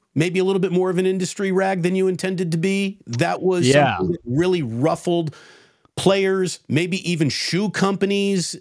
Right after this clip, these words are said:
Speaker 1: i-, in, in a funny way. Um, w-, any blowback from that, that, that you feel
Speaker 2: Yeah.
Speaker 1: like still might be hanging over you, or was it a, a,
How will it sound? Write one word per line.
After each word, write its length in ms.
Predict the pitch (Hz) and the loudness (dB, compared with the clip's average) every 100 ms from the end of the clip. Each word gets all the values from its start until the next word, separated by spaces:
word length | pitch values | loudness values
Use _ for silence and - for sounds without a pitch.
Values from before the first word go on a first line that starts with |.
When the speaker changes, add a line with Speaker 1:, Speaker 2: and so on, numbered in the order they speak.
| - | -6
Speaker 1:
i-, 100 | 156 | -4
in, 160 | - 170 - | -2 -4 -2
in 120 | 170 | -2
a 40 | |
funny 400 | 143 - 190 190 | -2 -2 0 2
way. 580 | 185 160 170 180 196 190 - _ _ _ - | 2 0 0 0 0 -4 -10 _ _ _ -2
Um, 460 | 143 147 151 143 - | 0 2 0 -2 -6
w-, 120 | 139 - - - _ _ _ - | -12 -12 -20 -20 _ _ _ -4
any 160 | 220 208 | -2 -2
blowback 760 | 120 123 135 185 208 233 240 | -2 0 2 2 0 -2 -4
from 280 | - 226 226 | -2 0 2
that, 340 | 233 240 254 - _ - | 0 -2 -4 -8 _ -4
that, 440 | 131 170 170 175 - | 0 2 2 -2 -6
that 300 | 131 165 147 | -4 -2 -2
you 100 | 143 | -4
feel 480 | - 175 180 170 | -2 0 0 0
Speaker 2:
Yeah. 140 | 165 135 | -2 -4
Speaker 1:
like 360 | 123 135 151 - | -2 0 -2 -4
still 220 | - 175 | -4 -2
might 220 | 165 156 | 0 0
be 240 | 151 143 - - - - | 0 -2 -4 -18 -14 -4
hanging 300 | 190 190 185 | -2 0 2
over 240 | 180 180 | 2 0
you, 200 | 185 196 | 0 2
or 140 | 185 143 | 2 2
was 220 | 175 165 | 0 -2
it 80 | 170 | -2
a, 280 | 143 156 - | 0 0 0
a, 160 | 139 | -2